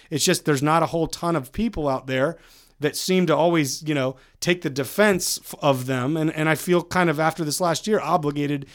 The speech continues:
to do that sometimes, but I don't believe that they are perfect.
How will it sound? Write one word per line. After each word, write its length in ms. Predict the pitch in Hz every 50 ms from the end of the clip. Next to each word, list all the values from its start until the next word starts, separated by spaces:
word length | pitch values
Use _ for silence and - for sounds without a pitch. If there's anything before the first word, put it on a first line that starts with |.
| - - -
to 80 | 156
do 140 | 147 180 214
that 180 | 196 160 - -
sometimes, 360 | - 139 131 - 139 131 123
but 140 | 143 151 156
I 80 | 165
don't 380 | 151 135 170 185 214 208 - 151
believe 580 | 165 160 151 185 220 196 156 135 127 135 - - - - - - _
that 160 | - 151 139 135
they 160 | 156 160 165
are 120 | 151 139
perfect. 640 | 139 - - - 185 180 - - 80 - - -